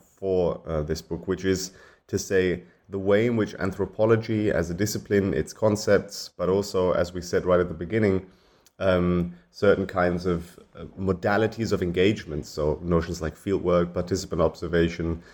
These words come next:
but also really themes that had been discussed in anthropology for, for, for, for over a century.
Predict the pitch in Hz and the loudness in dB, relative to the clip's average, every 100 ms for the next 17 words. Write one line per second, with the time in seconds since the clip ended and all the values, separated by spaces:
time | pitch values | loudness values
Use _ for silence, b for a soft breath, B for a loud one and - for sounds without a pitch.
0 | B B B 113 120 139 156 123 110 110 | B B B -2 0 0 0 -2 0 0
1 | 104 - 123 107 101 90 92 92 90 92 | 0 -2 0 2 0 -2 0 0 0 0
2 | 87 - 123 - 104 87 95 - 92 87 | 0 2 0 2 0 0 -4 -6 -4 -2
3 | 87 87 - 87 85 82 76 - 85 82 | -2 -4 -4 0 2 2 -2 -4 0 0
4 | 78 - 82 80 - - - 90 85 - | 0 -4 -2 0 -2 -2 0 2 0 0
5 | 110 131 - 87 82 | -2 -2 -2 -4 -4